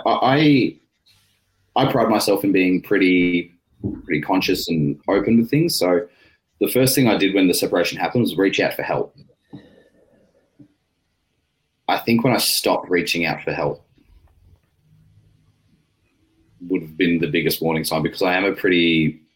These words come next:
pretty out there, happy to chat, wanna go to the events, like, catch up with people for lunch, tho-, that sort of guy. And, uh, after a while, it was like, "Ugh,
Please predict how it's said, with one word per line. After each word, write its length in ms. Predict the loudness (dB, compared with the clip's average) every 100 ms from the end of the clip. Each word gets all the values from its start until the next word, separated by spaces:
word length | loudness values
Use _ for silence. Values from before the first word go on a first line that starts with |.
| _ -8
pretty 240 | -2 0
out 140 | 0 -2
there, 180 | -2 -2
happy 280 | -4 -4
to 100 | -6
chat, 540 | -6 -2 0 0 -2 -6 -10
wanna 240 | -6 -2
go 160 | -2 -2
to 80 | 0
the 140 | -2
events, 960 | -2 -2 -2 -4 -6 _ -8 -6 -8 -12 -8
like, 340 | -6 -6 -10 _ _ _ _ _ _ -8
catch 220 | -4 -2
up 100 | -2
with 120 | -2
people 220 | -2 -4 -4
for 120 | -2
lunch, 580 | 0 0 -2 -4 -6 -8 _ _ _ _ _ _ -2
tho-, 180 | -2 0
that 160 | -4 -2
sort 100 | -2
of 80 |
guy. 160 | 0 0
And, 340 | 0 0 -2
uh, 280 | -4 -4 -6 -6 -2
after 280 | 0 0
a 40 | 0
while, 160 | 0
it 40 | 0
was 100 | -4
like, 220 | -6 -10 _ _
"Ugh, 280 | -6 -6